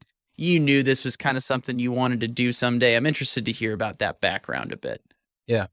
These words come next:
Speaker 2: absolutely. Uh, my wife could probably speak to that better than I, because it's something I've always bugged her about. But, uh, yeah, I mean, growing up, I was always kind of intrigued by, I guess, just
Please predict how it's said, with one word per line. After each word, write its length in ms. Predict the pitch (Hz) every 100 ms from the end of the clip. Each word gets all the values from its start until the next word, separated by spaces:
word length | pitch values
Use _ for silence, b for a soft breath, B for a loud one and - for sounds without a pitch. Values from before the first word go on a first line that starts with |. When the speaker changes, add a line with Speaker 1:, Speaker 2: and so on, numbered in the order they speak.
| -
Speaker 2:
absolutely. 580 | 98 - 98 95 92 92 _ _ -
Uh, 240 | 117 120
my 140 | 113 127
wife 300 | 113 127 -
could 120 | 107
probably 160 | 101
speak 240 | 95 - 92
to 80 | 98
that 160 | 95
better 180 | 92 98
than 120 | 95
I, 140 | 98 101
because 260 | - 95
it's 420 | 92 - - - - b b _
something 300 | - 98 95
I've 100 | 92
always 220 | 98 95
bugged 260 | 92 95 95
her 140 | 95
about. 320 | 87 90 87 -
But, 200 | 95 101
uh, 240 | 98 95 - -
yeah, 260 | 165 110
I 60 | 104
mean, 260 | 123 120 104 _ _ _ _ _ 113
growing 320 | 131 147 135
up, 220 | 123 127
I 80 | 113
was 180 | 113 107
always 280 | 107 104 -
kind 260 | 104 104
of 280 | 101 90 - -
intrigued 640 | 95 - - 104 104 95
by, 400 | 98 95 98 92 -
I 100 | 95
guess, 360 | 92 95 - - _
just 280 | 104 101